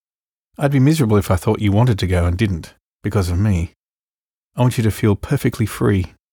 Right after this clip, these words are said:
Barney laughed a little cynically. "There's no such thing as freedom on earth," he said,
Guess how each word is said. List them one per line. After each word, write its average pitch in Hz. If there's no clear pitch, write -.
Barney 101
laughed 95
a 113
little 113
cynically. 98
"There's 120
no 175
such 117
thing 104
as 92
freedom 98
on 90
earth," 95
he -
said, 98